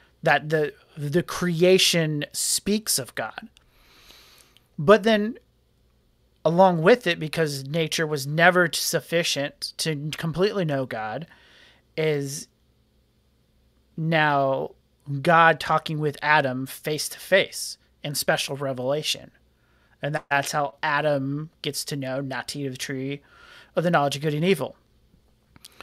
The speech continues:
So then the question is, what happens after the fall? 'Cause that's the context we live in.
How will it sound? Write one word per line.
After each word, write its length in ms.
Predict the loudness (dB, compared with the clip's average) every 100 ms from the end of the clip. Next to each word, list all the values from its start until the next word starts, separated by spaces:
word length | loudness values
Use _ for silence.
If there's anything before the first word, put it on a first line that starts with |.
| -18
So 180 | -2 4
then 120 | 6
the 60 | 4
question 380 | 6 6 6 2
is, 160 | 0
what 240 | 4 4 4
happens 540 | 2 0 0 -4 -6 -4
after 300 | -4 -4 -10
the 80 |
fall? 500 | -12 -6 -4 -4 -8 _ _ _ -8
'Cause 140 | 4
that's 220 | 4 4
the 100 | -2
context 580 | 0 0 0 -4 -6 -10
we 160 | -2 -2
live 280 | -2 -8 -14
in. 200 | -18